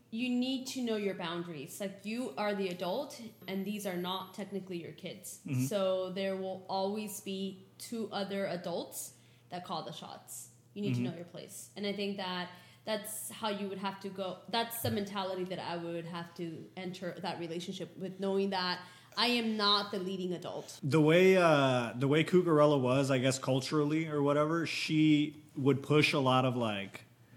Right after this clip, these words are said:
Speaker 2: fatherly responsibilities onto me early into the relationship. So I guess in her mind, she was like, "Okay, well, I'm, you know, I'm with you now, and we live together now, so you need to act like a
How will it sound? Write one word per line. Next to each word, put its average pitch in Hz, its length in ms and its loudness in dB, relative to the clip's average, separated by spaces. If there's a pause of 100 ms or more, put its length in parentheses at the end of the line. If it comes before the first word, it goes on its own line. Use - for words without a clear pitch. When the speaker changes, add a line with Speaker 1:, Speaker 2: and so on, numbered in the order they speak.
(200)
Speaker 2:
fatherly 135 440 4
responsibilities 127 800 0
onto 123 280 -2
me 190 260 -2 (520)
early 175 360 8
into 160 180 2
the 147 100 2
relationship. 120 640 0 (640)
So 151 180 6
I 147 160 8
guess 175 180 4
in 165 80 2
her 139 140 4
mind, 143 260 4
she 151 80 0
was 135 100 2
like, 123 120 2
"Okay, 127 240 2
well, 113 180 4
I'm, 120 480 0
you 135 80 -4
know, 120 80 -2
I'm 117 140 0
with 131 180 0
you 151 140 6
now, 127 500 0
and 113 380 -2
we 113 80 -2
live 113 160 -4
together 117 340 0
now, 110 300 -2
so 113 460 -2
you 107 260 -4
need 110 200 -2
to 107 300 -4
act 107 240 -8
like 113 160 -6
a 92 220 -10